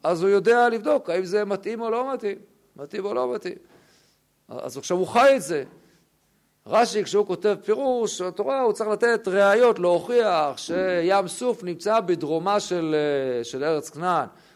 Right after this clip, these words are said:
הוא מוכיח את זה בפסוקים. אנחנו לא צריכים להוכיח את זה בפסוקים. כן, אנחנו נכנסים לגוגל ארת, מי שעוד לא יודע איפה זה ים סוף, יכול למצוא את זה ככה שמה. אז, אה,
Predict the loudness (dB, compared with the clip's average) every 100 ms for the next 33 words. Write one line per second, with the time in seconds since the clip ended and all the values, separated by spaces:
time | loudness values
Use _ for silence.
0 | _ -14 2 2 4 0 -2 -4 -8 -14
1 | -8 -6 -6 -10 -20 _ _ _ _ _
2 | _ -8 -2 -2 -2 0 0 2 -2 -2
3 | -6 -8 -12 -16 -12 -12 -12 -18 _ _
4 | _ _ _ _ -10 -8 -10 -14 -14 -12
5 | -12 -12 -14 -12 -10 -6 -6 -2 -2 -2
6 | -2 -2 -4 -8 -14 -14 -18 -18 -16 -16
7 | -14 -12 -8 -4 -4 -4 -6 -8 -10 -12
8 | -8 -8 -10 -10 -10 -10 _ _ _ _
9 | -14 -8 -6 -6 -4 -2 -2 -6 -10 -12
10 | -12 -12 -10 -16 -18 _ -20 -20 -20 _
11 | -14 -10 -6 -4 -4 -4 -4 -6 -6 -8